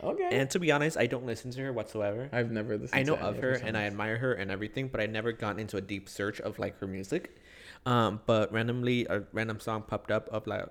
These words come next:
Speaker 2: of her new album. It's called Stairway to Heaven. And it's really nice. It has some really good classic rock music to it.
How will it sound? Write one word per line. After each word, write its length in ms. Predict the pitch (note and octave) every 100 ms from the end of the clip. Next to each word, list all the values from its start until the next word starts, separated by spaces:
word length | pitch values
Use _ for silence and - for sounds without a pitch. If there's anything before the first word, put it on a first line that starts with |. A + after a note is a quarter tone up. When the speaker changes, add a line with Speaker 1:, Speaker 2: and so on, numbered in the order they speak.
| -
Speaker 2:
of 140 | A2+
her 100 | -
new 140 | G#2+ F#2
album. 380 | G#2 B2+ E3 F#3
It's 120 | B2
called 180 | - A2+
Stairway 340 | - A#2+ A2 G#2+
to 60 |
Heaven. 320 | G2+ A#2 F#3 B3 - - - - -
And 120 | D3
it's 120 | E3+ F3+
really 200 | A3+ D4
nice. 360 | G3+ D#4 A#3
It 100 | B2
has 160 | D3 F3+
some 140 | E3
really 200 | C3+ C3
good 260 | C3+ B2+ B2
classic 400 | - B2 A#2+ A2+
rock 200 | A2+ A2
music 300 | C3 B2 A#2
to 160 | - B2+
it. 340 | B2 B2 -